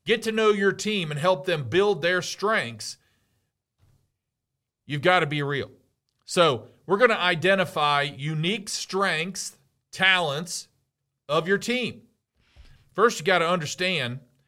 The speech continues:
what each member excels at and provide opportunities at different levels and different speeds. Not everybody's gonna learn at the same pace.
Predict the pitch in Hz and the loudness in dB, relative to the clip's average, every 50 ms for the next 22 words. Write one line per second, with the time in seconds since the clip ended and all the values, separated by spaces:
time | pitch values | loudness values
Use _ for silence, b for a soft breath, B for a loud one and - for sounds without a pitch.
0 | _ _ _ _ _ _ _ _ - 139 170 165 156 151 185 214 208 - - 175 | _ _ _ _ _ _ _ _ 0 2 2 2 2 0 -4 -4 -6 -6 -4 0
1 | 196 196 196 170 165 156 135 139 - - - - 190 196 202 190 165 165 123 120 | 0 2 2 2 0 -2 -2 -4 -6 -6 -6 0 2 4 4 4 4 2 2 0
2 | 123 110 110 110 113 110 - _ - 143 147 147 - 160 147 131 165 160 156 151 | 0 0 0 -2 -4 -6 -8 _ -6 -4 -4 -2 -2 -2 0 2 2 2 4 4
3 | 151 165 180 175 175 160 113 - - 220 254 254 202 147 113 107 104 110 117 - | 2 2 0 0 -2 -6 -6 -2 2 2 2 2 2 0 -2 -4 -6 -8 -8 -10
4 | - - _ _ _ _ _ _ _ _ _ _ _ _ _ _ _ _ _ _ | -12 -14 _ _ _ _ _ _ _ _ _ _ _ _ _ _ _ _ _ _
5 | _ _ _ _ - 151 151 143 127 117 180 208 202 - 233 233 - - 185 196 | _ _ _ _ -2 -2 -2 -2 0 2 2 2 4 4 2 2 2 2 2 4
6 | 180 160 143 151 160 170 156 - - - 151 160 160 135 147 147 147 151 151 135 | 4 4 2 0 -2 -2 -4 -8 -8 -6 -4 -4 -2 0 0 0 0 -2 -6 -8
7 | 123 - - - - 208 196 147 104 113 - - - - - _ _ _ _ _ | -8 -10 -8 -4 -4 -2 -2 -4 -6 -10 -16 -18 -18 -18 -18 _ _ _ _ _
8 | _ _ _ _ - 120 127 143 151 160 185 208 202 190 190 185 180 156 147 185 | _ _ _ _ -8 -4 -2 0 0 2 2 2 2 2 0 -2 -2 -4 -4 -4
9 | 185 180 175 156 156 160 160 165 170 160 - 165 151 - - 151 156 156 151 - | -4 -2 -2 -2 -2 -2 -2 -2 -4 -6 -10 -10 -8 -6 -4 -4 -4 -4 -6 -4
10 | - 196 196 190 147 107 - - - - | 0 0 0 0 0 -4 -8 -14 -18 -18